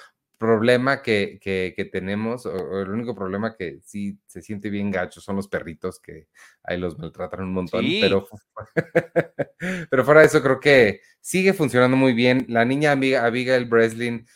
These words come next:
Speaker 1: es adorabilísima. Este, creo que, creo que todo, todo se une para una película muy, muy, em, eh, muy, muy interesan-, muy interesante, muy disfrutable.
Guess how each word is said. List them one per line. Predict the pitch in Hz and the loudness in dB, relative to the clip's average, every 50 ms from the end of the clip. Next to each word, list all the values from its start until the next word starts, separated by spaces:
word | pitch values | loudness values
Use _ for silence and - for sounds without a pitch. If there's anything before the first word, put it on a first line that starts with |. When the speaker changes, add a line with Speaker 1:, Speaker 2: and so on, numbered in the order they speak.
| _ _ _ _ _ _ | _ _ _ _ _ _
Speaker 1:
es | 113 110 107 - _ _ _ | -8 -8 -8 -10 _ _ _
adorabilísima. | 104 104 104 104 101 107 107 104 101 95 95 87 95 104 104 107 110 110 104 - 107 98 101 107 104 104 104 104 101 - _ | 0 0 2 2 2 2 2 2 2 0 0 -2 -4 -6 -6 -6 -8 -8 -8 -8 -8 -4 -2 -2 0 0 0 -2 -4 -6 _
Este, | - 107 101 98 92 - - - - 104 101 95 95 98 95 - | -10 -8 -8 -8 -8 -10 -16 -6 -4 -2 -2 -2 -2 -4 -6 -6
creo | - 123 131 127 - | -2 -2 -2 -2 -2
que, | - 143 135 123 107 98 92 90 - _ | -2 0 2 2 2 0 -2 -6 -10 _
creo | - 143 139 | -10 -10 -8
que | 143 143 | -8 -12
todo, | 147 _ - 127 120 120 120 117 101 | -12 _ -2 0 2 2 2 0 -2
todo | - 120 113 113 117 117 | -4 -6 -4 -4 -4 -4
se | 117 - 110 101 | -6 -6 -6 -6
une | 98 98 104 101 104 | -6 -6 -6 -8 -8
para | 101 - 95 85 87 | -8 -8 -8 -8 -6
una | 87 95 104 101 101 | -8 -8 -8 -10 -10
película | - 90 87 - - 98 95 92 - _ _ _ _ _ _ | -12 -18 -18 -12 -8 -8 -8 -8 -10 _ _ _ _ _ _
muy, | 95 98 104 107 110 113 113 113 110 | -8 -6 -4 -4 -2 -2 -2 -4 -4
muy, | 107 104 101 98 95 95 95 95 92 92 87 - - _ _ _ | -4 -6 -6 -6 -6 -6 -8 -8 -10 -10 -12 -14 -18 _ _ _
em, | - 90 85 80 78 78 78 76 76 73 76 101 - _ _ | -20 -20 -18 -18 -16 -16 -16 -16 -16 -18 -18 -20 -20 _ _
eh, | - - - - - - - _ _ _ _ _ _ 76 - - - | -20 -20 -20 -20 -20 -20 -20 _ _ _ _ _ _ _ -20 -20 -8
muy, | 110 117 | -6 -4
muy | 127 135 139 139 | 0 0 2 2
interesan-, | 135 127 113 117 107 117 117 - - 123 117 117 110 - | 0 0 0 2 2 2 2 2 0 -2 -2 -2 -4 -8
muy | 104 104 107 113 113 87 - _ | -6 -4 -4 -4 -4 -6 -10 _
interesante, | 117 110 107 107 95 92 113 113 107 - 110 | -6 -4 -4 -4 -4 -4 -4 -4 -4 -4 -6
muy | 107 104 104 | -4 -6 -8
disfrutable. | 98 98 - - 87 _ - 98 98 95 95 95 92 - | -8 -10 -14 -18 -20 _ -6 -4 -4 -4 -4 -8 -8 -10